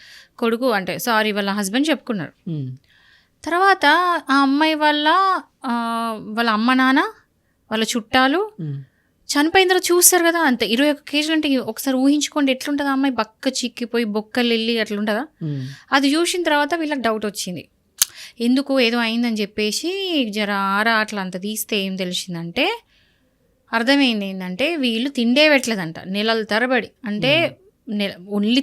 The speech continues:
Speaker 1: తిండే కాదండి, ఆమెకు కావాల్సింది ఏది, బట్టలు ఇవ్వకపోవడము, అంటే వేసుకోవడానికి బట్టలు కొ-, ఇప్పుడు స్నానం చేయనీయకపోవడము,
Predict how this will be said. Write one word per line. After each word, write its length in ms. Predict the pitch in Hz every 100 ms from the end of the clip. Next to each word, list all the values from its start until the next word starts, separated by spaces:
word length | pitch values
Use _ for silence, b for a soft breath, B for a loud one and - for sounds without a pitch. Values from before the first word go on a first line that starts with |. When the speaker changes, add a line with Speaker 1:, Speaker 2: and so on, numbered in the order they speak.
| -
Speaker 1:
తిండే 300 | 247 254 277
కాదండి, 560 | 269 254 254 233 202 b b b b _
ఆమెకు 260 | 214 240 247
కావాల్సింది 600 | 220 214 254 254 277 247
ఏది, 300 | 214 254 240
బట్టలు 380 | 202 208 233 233
ఇవ్వకపోవడము, 800 | 226 226 220 220 214 208 208 196
అంటే 240 | 190 208
వేసుకోవడానికి 640 | 190 202 - 220 214 208 202
బట్టలు 460 | 196 185 220 214 202
కొ-, 400 | 208 165 - 180
ఇప్పుడు 220 | - 180
స్నానం 440 | - 208 208 226
చేయనీయకపోవడము, 880 | 214 214 214 202 202 202 196 202